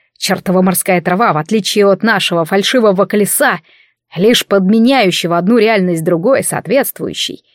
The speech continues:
исполняет желание по-настоящему, без подмен". "Ты забыл о цене, друг мой", —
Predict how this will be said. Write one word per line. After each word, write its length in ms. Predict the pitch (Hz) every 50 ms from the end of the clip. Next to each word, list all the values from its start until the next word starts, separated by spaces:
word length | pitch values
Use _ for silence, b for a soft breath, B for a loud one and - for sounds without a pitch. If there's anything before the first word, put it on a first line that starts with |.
| _ _
исполняет 840 | - - 175 175 - - 214 214 226 233 226 226 226 240 254 277 285
желание 460 | 247 302 302 269 233 226 240 254 269
по-настоящему, 1040 | 262 - 277 269 285 - - - 226 185 180 185 190 185 - - 196 170 160 - - _ _ _
без 320 | - 135 131 147 151 - -
подмен". 540 | - 180 190 196 220 277 330 - - 156 156 _ _ _ _ _ _ _ _ _ _ _ _ _ _ _ _
"Ты 180 | - 156 208 254
забыл 420 | 226 226 240 226 214 247 262 247
о 80 | 233 214
цене, 360 | - - 208 190 196 240 233 175
друг 300 | 160 180 233 233 - -
мой", — 320 | - - - - - _